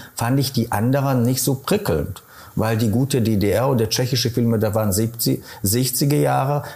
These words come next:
die habe ich dann später im Studium gesehen, aber nicht zu der Zeit im Kino. Zu der Zeit, als ich mich noch nicht für das Studieren der Filmwissenschaft entsch-, entschieden hat,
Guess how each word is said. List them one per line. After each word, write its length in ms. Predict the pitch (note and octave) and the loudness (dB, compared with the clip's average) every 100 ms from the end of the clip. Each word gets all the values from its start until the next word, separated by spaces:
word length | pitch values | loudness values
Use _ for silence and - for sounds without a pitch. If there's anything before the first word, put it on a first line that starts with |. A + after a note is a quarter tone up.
| - | -2
die 100 | B2 | 0
habe 140 | C3 | 2
ich 100 | B2+ | 0
dann 160 | - A2 | 0 0
später 380 | - A#2 C3 B2 | 0 0 2 2
im 140 | G2+ | 0
Studium 520 | F#2+ C#3+ F#3+ C#3 G2+ | 0 2 4 4 2
gesehen, 420 | F#2 F#2+ A2 C3+ D3 - - | 2 2 2 0 -2 -10 -8
aber 220 | - A2 A2+ | -2 0 2
nicht 400 | D3 G3 - - | 2 0 -2 -2
zu 140 | D3+ | 0
der 240 | A#2+ A#2+ | 2 0
Zeit 360 | A#2+ A#2+ A#2+ A#2 | 0 -2 -2 0
im 140 | B2 | 0
Kino. 480 | A#2+ G3+ F#3+ F#2 D#2+ | 2 2 4 2 0
Zu 160 | - A2+ | -2 0
der 240 | G#2+ F3+ | 2 2
Zeit, 200 | F3+ C#3+ | 0 0
als 200 | A2+ A2+ | 0 0
ich 100 | A#2+ | 0
mich 160 | B2 A2 | 0 0
noch 180 | G#2+ C#3+ | -2 2
nicht 220 | F3 F#3 | 2 0
für 360 | - A#2 A2 - - - | 0 0 0 -2 -12 -4
das 240 | A#2+ B2+ | -2 -2
Studieren 640 | - A#2+ A2 A#2 A#2+ A#2 G#2+ | -2 0 2 2 2 2 2
der 100 | F#2+ | 2
Filmwissenschaft 800 | D3 G3 C3+ G2+ G2 - G2+ - | 2 2 4 2 2 0 -4 -2
entsch-, 320 | G#2 G#2+ - | -2 -2 0
entschieden 480 | G#2 - A#2 A#2 B2+ | 0 2 2 2 2
hat, 220 | C#3 | -2